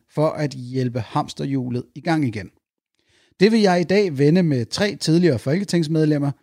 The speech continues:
Det socialdemokratiske ikon Mogens Lykketoft er med os endnu en gang. Tidligere M F'er for Enhedslisten Pelle Dragsted er her, og Joachim B. Olsen fra Liberal Alliance. Og så er der en speciel gæstemedvirken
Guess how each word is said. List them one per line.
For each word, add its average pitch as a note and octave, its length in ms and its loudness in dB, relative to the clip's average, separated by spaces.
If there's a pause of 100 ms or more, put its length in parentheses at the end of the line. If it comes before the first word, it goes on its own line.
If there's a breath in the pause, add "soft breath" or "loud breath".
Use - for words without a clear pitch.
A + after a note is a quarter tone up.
(580)
Det C#3 140 2
socialdemokratiske C3+ 840 -2
ikon D3+ 320 2
Mogens A#2 240 0
Lykketoft D3+ 540 0
er C3 100 -4
med B2 200 0
os C#3+ 280 -4
endnu G3+ 200 4
en F3 60 0
gang. D#3+ 280 -2 (420 soft breath)
Tidligere F3+ 640 4
M D#3 60 4
F'er D#3 260 2
for C#3 160 -6
Enhedslisten D3 800 -2
Pelle A2 180 -6
Dragsted F3+ 460 -2
er D#3 140 2
her, E3+ 300 0
og E3 340 2 (120)
Joachim D3 320 0
B. D3 40 -2 (140)
Olsen E3 400 -2 (140)
fra C#3 140 -4
Liberal B2+ 420 -4 (100)
Alliance. C#3 500 2 (920)
Og C#3+ 100 0
så G3 100 4
er F#3 160 2
der F3+ 160 0
en D3 180 0
speciel E3 400 -4
gæstemedvirken F3 760 2